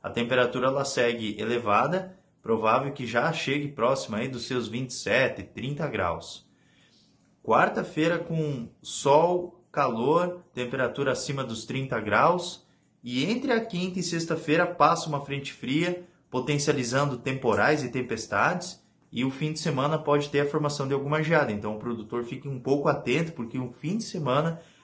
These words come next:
poderemos ter alguma geada, início da semana que vem. Mas daí até lá a gente vai atualizando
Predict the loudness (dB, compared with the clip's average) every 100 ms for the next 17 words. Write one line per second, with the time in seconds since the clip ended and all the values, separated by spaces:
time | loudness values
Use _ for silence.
0 | _ -4 0 2 0 0 0 0 0 -2
1 | 2 4 6 4 0 -2 -2 -2 -4 -6
2 | -4 -4 -2 -4 -8 -2 -2 -2 -6 -16
3 | -6 2 6 6 4 2 2 0 -6 2
4 | 2 4 2 -2 -2 -4 -6